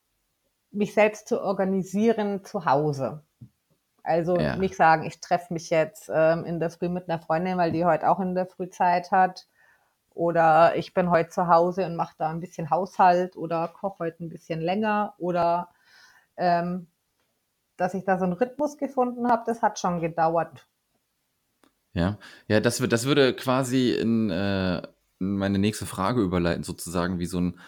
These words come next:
Speaker 2: Arbeitstag bei dir aussieht. Ähm, ich nehme an, du schickst deine Kinder quasi morgen früh in die Schule und wie läuft's dann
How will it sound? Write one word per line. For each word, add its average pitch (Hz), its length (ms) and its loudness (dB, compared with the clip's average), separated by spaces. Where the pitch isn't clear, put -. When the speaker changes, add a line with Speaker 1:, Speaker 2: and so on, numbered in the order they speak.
Speaker 2:
Arbeitstag 98 760 0
bei - 100 2
dir 85 180 2
aussieht. 90 560 -2
Ähm, 87 400 -4
ich - 160 -14
nehme 85 180 0
an, 104 340 0
du 101 100 -8
schickst - 380 -8
deine 98 200 0
Kinder 101 280 -2
quasi 101 340 -2
morgen 104 220 0
früh 95 200 -4
in 95 80 0
die 104 60 0
Schule 131 440 0
und 98 280 -4
wie 101 180 -2
läuft's 101 460 0
dann 160 280 -4